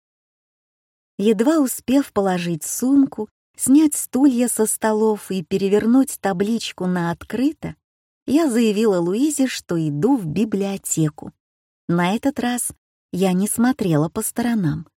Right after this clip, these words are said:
Я знала, что пойти нужно сразу, пока не сдали нервы, а то передумаю.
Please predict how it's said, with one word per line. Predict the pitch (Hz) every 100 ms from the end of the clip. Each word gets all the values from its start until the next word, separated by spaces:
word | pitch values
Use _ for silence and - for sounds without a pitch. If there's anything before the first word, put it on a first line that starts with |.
| _ _ _ _
Я | - 302
знала, | 254 269 233 170 165
что | - 202
пойти | - 202 214 - 302
нужно | 247 240 254
сразу, | 277 262 233 196 175 185 _ _ _ -
пока | 214 - 302
не | 240
сдали | 185 175 220 220
нервы, | 214 214 214 180 151 151 - _ _ _ -
а | 214
то | - 240 220
передумаю. | 220 214 202 190 285 202 156